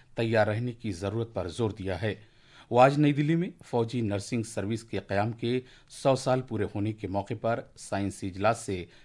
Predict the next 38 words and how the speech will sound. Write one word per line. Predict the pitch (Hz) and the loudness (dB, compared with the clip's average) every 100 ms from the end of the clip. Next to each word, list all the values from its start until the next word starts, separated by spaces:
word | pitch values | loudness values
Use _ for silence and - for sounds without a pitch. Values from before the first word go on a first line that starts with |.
| - - | -16 -8
खिताब | 120 113 - | 0 0 -2
कर | 95 | -10
रहे | 92 | -8
थे। | 95 120 98 - - - - - 120 | -4 -4 -4 -10 -20 -20 -20 -16 0
जनरल | 135 147 165 - | 4 6 4 2
अनिल | 123 127 | 0 0
चौहान | 113 117 127 143 | 0 -2 0 -2
ने | 156 117 | -2 -4
वज़ीर | 107 107 | 0 0
आज़म | 101 117 | 0 -2
नरेंद्र | 117 92 90 92 | -2 -2 -2 -4
मोदी | 98 110 | -6 -8
के | - 127 - 113 | -4 -6 -6 -8
एटमी | 101 104 101 | -6 -2 -4
खतरे | - - - 113 | -4 -10 -6 -6
से | - 95 | -6 -6
निमटने | 95 107 107 156 | -4 -4 -2 -4
के | 147 | -2
लिए | 101 90 85 - - - | -4 -4 -6 -18 -20 -4
मुकम्मल | 120 123 139 139 131 | -2 4 4 4 0
तौर | 127 131 | 0 0
पर | 123 123 | 0 -4
तैयार | 110 107 98 92 | -2 -2 0 -2
रहने | 98 123 117 | -4 -4 -6
के | 107 | -6
बयान | 90 95 113 123 | -6 -2 -2 -2
को | 104 | -6
दोहराया | 87 90 107 131 156 - - - - | -6 0 2 4 0 -4 -20 -10 0
और | 117 | 0
कहा | 113 131 147 | 2 2 2
कि | 147 113 | -2 -6
रेडियो | 101 107 110 123 127 | -2 -2 0 -2 -2
तापकार | - 101 - 101 95 | 0 -2 0 -2 0
मादे | 98 104 117 | -2 -2 -4
से | 113 107 | -4 -4
निमटने | 95 95 120 117 147 | -4 -2 -4 0 0
के | 123 | 0
लिए | 98 90 | -4 -6